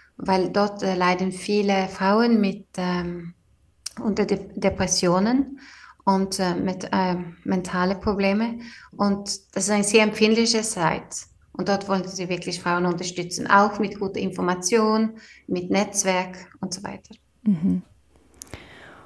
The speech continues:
Speaker 2: Wie ist denn das? Ist jetzt in den letzten Jahren auch,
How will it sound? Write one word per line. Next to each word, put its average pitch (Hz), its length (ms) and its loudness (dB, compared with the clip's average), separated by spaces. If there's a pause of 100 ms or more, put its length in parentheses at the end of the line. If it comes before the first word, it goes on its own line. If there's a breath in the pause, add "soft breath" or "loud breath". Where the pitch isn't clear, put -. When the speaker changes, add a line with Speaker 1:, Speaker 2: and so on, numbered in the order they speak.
(200 loud breath)
Speaker 2:
Wie 214 140 0
ist 226 160 2
denn 208 160 4
das? 190 340 2
Ist - 200 -2
jetzt 240 180 2
in 208 140 4
den 190 160 4
letzten 196 400 4
Jahren 190 320 4
auch, 185 360 0